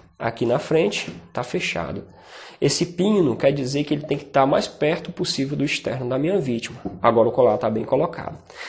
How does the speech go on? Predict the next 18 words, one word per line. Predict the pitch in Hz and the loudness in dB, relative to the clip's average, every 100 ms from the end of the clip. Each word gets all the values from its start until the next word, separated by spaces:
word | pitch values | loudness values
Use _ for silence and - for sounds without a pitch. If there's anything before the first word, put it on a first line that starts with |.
| - | 4
Na | 180 240 | 10 12
vítima | 170 208 196 190 156 | 10 6 4 6 6
que | 143 | 6
está | 147 - - | 2 4 4
consciente | - 196 196 - 147 170 160 - | 6 4 4 2 6 6 6 2
e | 117 | 0
precisou | 120 123 117 113 160 | -2 -2 -4 0 0
do | 170 | 0
colar | 131 123 | 0 0
cervical, | 117 - 107 110 143 | -2 -2 -4 0 2
eu | |
vou | 143 | 2
pedir | 139 135 | 0 -2
pra | - 151 | 2 2
ela, | 117 - - - - - | 2 -2 -12 -18 -12 2
"Abra | 180 180 160 | 6 8 6
a | |
boca." | 143 120 - 87 | 6 4 2 -4